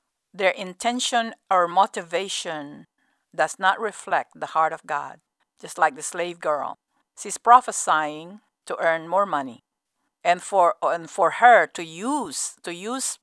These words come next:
Paul and Silas and the Christians that went there to pray for her own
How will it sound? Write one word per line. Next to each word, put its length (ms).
Paul 480
and 180
Silas 760
and 180
the 60
Christians 840
that 400
went 380
there 300
to 80
pray 520
for 360
her 160
own 360